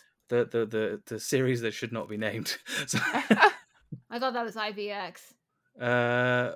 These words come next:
Speaker 1: and that one too. <laughs>
Speaker 2: Okay.
Speaker 1: Oh dear, but yeah,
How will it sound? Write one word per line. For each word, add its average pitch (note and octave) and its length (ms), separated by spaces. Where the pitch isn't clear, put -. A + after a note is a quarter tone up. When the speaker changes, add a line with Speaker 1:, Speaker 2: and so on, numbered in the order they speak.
Speaker 1:
and C#3 300
that B2 140
one A#2 140
too. G#2 300
<laughs> C3 80
Speaker 2:
Okay. - 440
Speaker 1:
Oh A#2+ 420
dear, G2 340
but B2 220
yeah, A#2+ 260